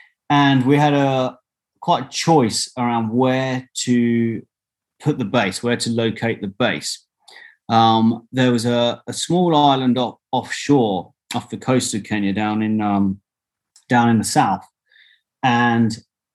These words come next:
there was a community based on there, and there's a marine reserve ar-, around that island, but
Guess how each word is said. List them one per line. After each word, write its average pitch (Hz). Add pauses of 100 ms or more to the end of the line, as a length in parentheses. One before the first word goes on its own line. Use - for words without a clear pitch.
(120)
there 120
was 113
a 110
community 143
based 117
on 107
there, 110
and 110
there's 120
a 120
marine 143
reserve 123
ar-, 110
around 113
that 131
island, 156
but -